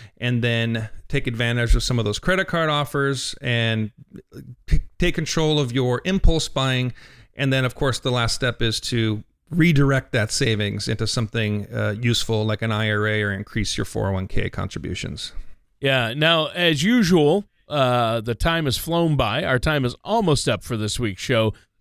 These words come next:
Speaker 2: Greg, do you have any additional information you want to share with us before we go today?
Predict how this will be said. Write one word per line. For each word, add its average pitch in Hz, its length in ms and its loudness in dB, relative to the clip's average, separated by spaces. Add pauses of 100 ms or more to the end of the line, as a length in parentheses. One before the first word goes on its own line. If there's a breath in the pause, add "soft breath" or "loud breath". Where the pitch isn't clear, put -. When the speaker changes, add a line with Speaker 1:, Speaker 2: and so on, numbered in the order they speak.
(220)
Speaker 2:
Greg, 170 300 2
do 123 80 -4
you 135 60 4
have 123 200 0
any 196 380 0
additional 165 460 -2
information 143 560 -2
you 135 100 0
want 135 120 0
to 127 60 0
share 131 220 0
with 107 160 -2
us 107 140 -6
before 117 340 -8
we 113 80 -6
go 110 220 -4
today? 78 320 -12